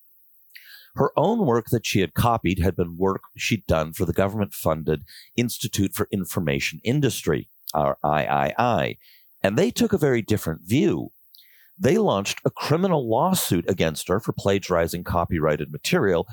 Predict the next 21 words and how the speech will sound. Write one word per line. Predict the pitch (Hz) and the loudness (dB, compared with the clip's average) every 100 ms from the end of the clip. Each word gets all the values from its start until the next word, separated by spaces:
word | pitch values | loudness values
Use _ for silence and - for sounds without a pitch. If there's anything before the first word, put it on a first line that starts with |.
| - - - | -14 -10 -2
without | 120 95 90 | 2 2 0
citing | - 101 78 76 | 0 0 0 -2
the | 71 | -4
source. | - 185 143 67 - - - _ _ _ _ _ _ _ _ _ _ | -2 0 0 0 -4 -6 -10 _ _ _ _ _ _ _ _ _ _
That's | 127 127 - | 0 0 0
not | 113 92 - | 0 0 0
all | 147 190 85 | 0 2 0
the | 82 - | -2 0
I | 80 73 | 2 2
I | 69 69 76 | 2 2 2
I | 67 | 0
was | 64 - | -2 -6
upset | - 151 156 | -4 0 2
about. | 82 55 - _ - - - - | 0 -2 -4 _ -20 -20 -8 0
They | 110 - | 0 2
also | 139 208 - 196 | 2 2 2 0
accused | 113 - 80 - - | 0 0 -2 0 -4
her | 82 | -2
of | 104 - | -2 0
double | 104 92 87 87 | 0 0 0 -2
dipping | - 190 101 73 | 0 0 0 -2